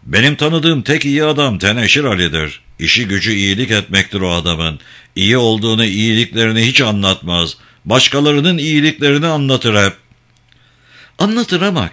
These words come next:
kötü gene de bildiğini okur." dedi Hurşit. "Okusun, mühim değil." Abbas iyi ile kötünün, Urgan ile Selma'nın, Selma ile Hayri'nin karşılıklı hasbihalini hayal etti. "Kötü iyiyi anlamaz hocam. Fırsat kollar, boğar onu."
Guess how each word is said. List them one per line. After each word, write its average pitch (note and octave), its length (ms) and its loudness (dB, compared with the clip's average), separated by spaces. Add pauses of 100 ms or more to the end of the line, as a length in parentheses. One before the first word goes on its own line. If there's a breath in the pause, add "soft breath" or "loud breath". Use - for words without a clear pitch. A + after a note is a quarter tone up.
kötü F#3 260 -2
gene E3+ 300 -2
de D#3 140 2
bildiğini D3 400 0
okur." D#3+ 360 -2
dedi A2 180 -2
Hurşit. G2+ 420 -4 (400 soft breath)
"Okusun, D#3 560 0
mühim G#2+ 380 2
değil." C#3+ 280 4 (1040 loud breath)
Abbas E3 420 0
iyi D#3 300 -4
ile E2 160 -4
kötünün, E2+ 560 -4
Urgan C#3 360 -2
ile C#3 220 -2
Selma'nın, F2 680 -2
Selma C3+ 540 0
ile D3 140 -2
Hayri'nin C3+ 500 -2
karşılıklı C3 640 -2
hasbihalini A2+ 720 -2
hayal E2 420 0
etti. D2 520 -6 (920 soft breath)
"Kötü G3+ 360 -2
iyiyi G#2 380 -2
anlamaz E2 500 -4
hocam. E2 420 -2
Fırsat G2+ 520 -4
kollar, D#2+ 580 -4
boğar G#2 280 2
onu." E2 440 -4